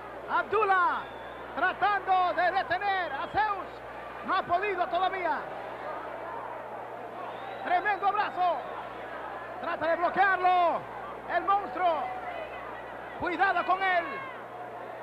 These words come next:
a los ojos, castigó, ensangrentado Abdullah, golpea la garganta de nuevo, buscando la ofensiva, le ha salido duro, Zeus a la lona,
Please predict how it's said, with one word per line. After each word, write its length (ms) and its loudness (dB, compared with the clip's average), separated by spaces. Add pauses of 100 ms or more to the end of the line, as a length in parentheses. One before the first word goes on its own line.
a 80 0
los 180 2
ojos, 640 6 (580)
castigó, 760 4 (1700)
ensangrentado 880 0
Abdullah, 540 2 (840)
golpea 340 0
la 80 2
garganta 420 2
de 60 4
nuevo, 440 2 (640)
buscando 460 2
la 120 2
ofensiva, 600 0 (1400)
le 60 0
ha 140 0
salido 340 4
duro, 380 4 (560)
Zeus 400 4
a 100 2
la 120 4
lona, 360 4